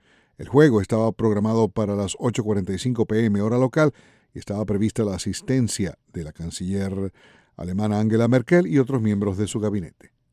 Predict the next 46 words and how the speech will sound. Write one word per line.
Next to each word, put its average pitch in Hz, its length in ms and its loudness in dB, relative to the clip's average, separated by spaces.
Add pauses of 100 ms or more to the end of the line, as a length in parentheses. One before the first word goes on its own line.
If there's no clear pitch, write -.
(520)
Las 135 140 0
autoridades 170 400 8
francesas 156 500 4
dicen 151 240 2
que 131 100 2
tres 143 240 2
equipos 139 300 2
de 127 60 6
atacantes 123 480 0
participaron 104 560 -2
en 95 60 0
la 90 40 -2
masacre 92 400 -4
del 82 160 -6
viernes 92 400 -4
en 85 80 -8
París, 131 280 0 (300)
aunque 123 240 0 (140)
todavía 131 320 2
no 151 100 0
se 120 120 0
conoce 117 260 0
la 104 80 0
fuerza 113 320 -2
precisa 107 480 -4
de 98 100 -2
cada 113 200 0
uno 110 160 0
de 107 80 2
los 101 100 0
grupos. 131 400 -2 (440)
Siete 147 360 6
hombres 90 320 4
murieron 104 420 0
en 107 60 0
los 104 140 -2
ataques 131 360 0
y 147 60 2
por 147 140 0
lo 151 60 2
menos 156 280 0 (240)
un 147 140 -2
presunto 139 360 0
participante 120 800 -2
continúa 127 460 0
prófugo. - 460 -6